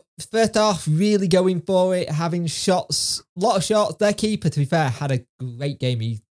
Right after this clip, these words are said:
kept them in it. Uh, Bannon was hitting shot from range, trying to see. Lang had a great chance, but he fluffed it. For me, again, I'll say it again, and I said it on the, my review,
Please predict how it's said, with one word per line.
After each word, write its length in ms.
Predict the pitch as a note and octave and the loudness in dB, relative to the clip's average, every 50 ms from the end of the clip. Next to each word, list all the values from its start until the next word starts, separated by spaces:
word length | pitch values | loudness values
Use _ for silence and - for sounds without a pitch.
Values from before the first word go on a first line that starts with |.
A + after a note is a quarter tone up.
| _ _ _ - | _ _ _ -4
kept 260 | D#3 D3 - - - | -4 -4 -4 -4 -6
them 140 | C3 A#2+ B2 | -6 -4 -4
in 100 | A#2+ A#2 | -4 -6
it. 200 | G#2+ F2+ - - - | -6 -10 -12 -10 -8
Uh, 420 | A#2+ A#2+ A#2 A#2 A#2 A#2 A#2 A#2 A2 A#2 - _ _ _ - | -6 -4 -4 -4 -4 -4 -4 -6 -8 -10 -14 _ _ _ -4
Bannon 600 | - D#3+ D#3+ D#3+ D3+ D3+ D3 D3 D3 C#3 C3+ - _ _ | -2 -2 0 0 0 0 0 -2 -4 -4 -6 -10 _ _
was 240 | C#3 C3+ C3 B2 A2+ | -12 -8 -8 -8 -2
hitting 300 | - - - - C3+ C3+ | -2 -2 -2 -2 -4 -6
shot 360 | B2+ A2+ - - - - - - | -4 -4 -4 -4 -4 -4 -8 -6
from 180 | - C3 B2+ C3 | -4 -4 -2 -2
range, 600 | C3+ C3+ C3 C3 C3 C3 B2+ B2+ B2+ A#2+ - - _ _ _ | -2 -2 -2 -2 -4 -4 -4 -4 -6 -8 -10 -12 _ _ _
trying 200 | - C#3+ C3+ B2+ | -8 -6 -6 -4
to 60 | A2+ | -4
see. 300 | - C3+ C3 C3 B2+ - - | -2 -2 -2 -2 -2 -4 -6
Lang 480 | C3 C3 C#3 D#3 E3 E3 E3 E3 D#3+ | -4 -2 0 0 0 0 -2 -2 -2
had 280 | D3+ C#3 A#2 - D#3+ D3+ | -4 -4 -4 -4 -2 -2
a 40 | D3 | -2
great 280 | B2+ D3 D3+ D3+ D3+ D3 | 0 0 0 0 0 -2
chance, 400 | - D#3 D3 C#3+ C#3 B2+ B2+ - - | -4 -4 -2 -2 -4 -8 -10 -14 -10
but 200 | C3+ C3+ - - | -8 -8 -8 -6
he 80 | - A2+ | -8 -10
fluffed 380 | - - D3+ D3+ C#3+ - - | -6 -2 -2 -2 -2 -2 -4
it. 240 | D#3 D3+ - - _ _ - - - - _ _ _ _ _ _ _ _ _ _ _ _ - | -4 -4 -4 -6 _ _ -20 -20 -20 -20 _ _ _ _ _ _ _ _ _ _ _ _ -6
For 60 | D#3+ | -2
me, 320 | F#3 A#3 B3 B3 A#3+ F#3+ | 2 4 4 2 2 0
again, 500 | - - A#3 G#3+ A3 A3 G#3+ G#3 E3+ - - | -2 0 2 2 2 2 0 -2 -4 -8 -6
I'll 140 | D#3 D3+ | -4 -4
say 120 | - F#3 F3 | -2 0 0
it 40 | E3 | 0
again, 340 | D#3+ G3 G3 G3 F#3+ F3 - _ | 2 2 0 0 0 -2 -6 _
and 120 | - D3 D3 | -6 -4 -4
I 20 | |
said 200 | C3+ - E3 D#3+ | -2 0 -2 -2
it 40 | D#3 | -2
on 160 | D3+ D#3+ D#3+ | -2 -2 -2
the, 180 | D#3 D3+ D3+ - - | 0 -2 -2 -4 -2
my 220 | D3 D3 D3 D3 | -2 -2 0 0
review, 500 | D3 C#3 C#3+ C3+ C#3+ E3 F3 F3 - - | -2 -4 -4 -4 -4 -2 -2 -4 -6 -8